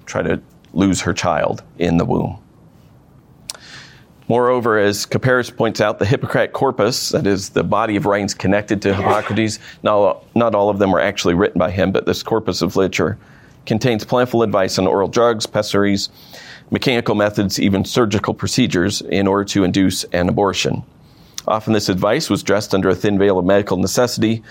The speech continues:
It was supposed to be used for therapeutic purposes only. However, it is self-evident that once this knowledge was organized in writing, it could be used for abortions dictated by a wide range of circumstances. So some four hundred years before the birth of Christ, abortion was common enough that Greek physicians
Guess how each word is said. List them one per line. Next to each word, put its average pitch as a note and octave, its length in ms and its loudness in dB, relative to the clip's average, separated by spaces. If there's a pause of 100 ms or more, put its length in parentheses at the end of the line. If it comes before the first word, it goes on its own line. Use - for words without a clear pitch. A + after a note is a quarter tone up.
(260)
It - 40 -2
was F#2 80 0
supposed A2+ 300 -2
to G#2 60 0
be G2 60 2
used G2 220 2
for - 80 0
therapeutic G2+ 600 0
purposes G2+ 440 -2
only. A2 380 2 (720)
However, G#2+ 460 2
it F#2 200 2
is F#2+ 140 -2
self-evident F#2+ 640 0
that G2 100 0
once G2 260 -2
this F#2+ 200 -4
knowledge F#2+ 320 0
was F#2 120 -4
organized G#2 540 0
in F#2+ 100 0
writing, F#2 440 0
it F2+ 100 -4
could - 80 -8
be F2+ 80 0
used F#2 260 2
for F2 140 -4
abortions G#2+ 580 -2 (360)
dictated G#2 420 0
by F#2 140 0
a F2+ 40 0
wide F#2+ 520 0
range F2+ 400 -2
of F2+ 200 -2
circumstances. - 920 -6 (520)
So G#2+ 220 0
some G#2+ 160 -2
four D3+ 180 2
hundred B2+ 300 2
years A2+ 200 2
before A2 280 0
the G#2+ 80 -2
birth A2+ 220 -2
of A#2 80 0
Christ, F#2 280 -2
abortion G#2 380 0
was G2 120 0
common C#3+ 280 0
enough G2+ 300 0
that G2 100 0
Greek A#2+ 280 -2
physicians F#2+ 600 0